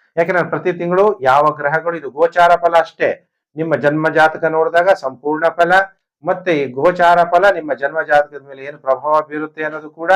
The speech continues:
ಬಹಳ ಇಂಪಾರ್ಟೆಂಟ್ ಆಗಿರುತ್ತೆ. ಹಾಗಾದ್ರೆ ನೋಡೋಣ, ಇನ್ನ ಬೇರೆ ಬೇರೆ ಗ್ರಹಗಳು ಯಾವ ರೀತಿ ಫಲ ಕೊಡ್ತಾರೆ, ಯಾವ ಗ್ರಹ ಶುಭ ಕೊಡ್ತಾರೆ, ಯಾವ ಗ್ರಹ ಅಶುಭ ಫಲಗಳನ್ನ ನಿಮಗೆ ಪ್ರಾಪ್ತಿಯಾಗುತ್ತೆ ಅನ್ನುವಂಥ ವಿಚಾರವನ್ನು ಕೂಡ ತಿಳಿಸ್ತೀನಿ.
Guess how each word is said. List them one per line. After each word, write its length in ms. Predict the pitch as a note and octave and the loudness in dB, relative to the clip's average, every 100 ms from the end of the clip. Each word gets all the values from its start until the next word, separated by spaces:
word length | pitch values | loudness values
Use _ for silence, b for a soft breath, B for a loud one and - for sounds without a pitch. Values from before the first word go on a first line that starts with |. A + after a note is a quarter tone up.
| A3 A#3+ - | 0 -2 -2
ಬಹಳ 200 | B2 B2+ | 0 0
ಇಂಪಾರ್ಟೆಂಟ್ 680 | B2 B2 C#3+ C#3 C#3+ C3+ | -4 -2 0 0 -2 -2
ಆಗಿರುತ್ತೆ. 720 | D3 C#3+ D#3 D#3 F3+ F#3 - _ _ - | -2 -2 -6 -4 -4 -4 -8 _ _ -8
ಹಾಗಾದ್ರೆ 280 | A#2+ B2 A#2 | -4 -2 -2
ನೋಡೋಣ, 360 | C#3+ E3+ D#3 C#3+ C#3 - _ _ _ _ - | 0 0 0 0 0 -4 _ _ _ _ -10
ಇನ್ನ 180 | D3+ D3 | -2 -2
ಬೇರೆ 280 | A#2+ E3+ G3+ | 2 2 4
ಬೇರೆ 200 | G3 F3 | 2 2
ಗ್ರಹಗಳು 420 | D#3 D#3 D3+ D3 | 0 -2 -4 -2
ಯಾವ 280 | C#3 C3+ C3+ | 0 0 -2
ರೀತಿ 220 | C3 B2+ | -12 -14
ಫಲ 240 | B2+ C3 | -6 -2
ಕೊಡ್ತಾರೆ, 800 | C3 B2+ - B2+ B2+ B2+ - _ _ | -2 -6 -6 0 0 0 -6 _ _
ಯಾವ 300 | B2+ C3+ G3+ | -2 2 2
ಗ್ರಹ 240 | G3 F#3 F3 | 2 0 0
ಶುಭ 280 | E3+ D3 E3+ | -4 -4 -2
ಕೊಡ್ತಾರೆ, 640 | E3 C#3 B2 B2 B2+ B2 | 0 -4 -2 -2 0 0
ಯಾವ 280 | C3 D#3+ F3 | 2 2 2
ಗ್ರಹ 340 | E3 D#3+ D#3 | 2 2 2
ಅಶುಭ 260 | C3+ F#3 G3 | 0 -2 -4
ಫಲಗಳನ್ನ 500 | F3 D3+ C#3+ C#3 C3 | -2 -2 0 -2 -4
ನಿಮಗೆ 600 | C3 B2+ B2 B2+ C3 _ | -14 -16 -8 -6 -6 _
ಪ್ರಾಪ್ತಿಯಾಗುತ್ತೆ 960 | C3 D#3+ - D#3 C#3+ C3 B2+ - B2 B2+ | -4 -4 -4 -2 0 0 -4 -2 0 0
ಅನ್ನುವಂಥ 380 | C3 B2+ B2+ B2 | -2 -4 -4 -4
ವಿಚಾರವನ್ನು 720 | A#2+ A#2+ C3+ C3 A#2+ A#2+ A#2 | -6 -2 0 2 0 -2 -6
ಕೂಡ 200 | B2 C#3 G3 A3+ - - | -6 -2 0 -2 -8 -10
ತಿಳಿಸ್ತೀನಿ. 760 | C3 B2 - A#2 A#2+ A#2+ G#2+ | -6 -6 -8 -8 -4 -4 -6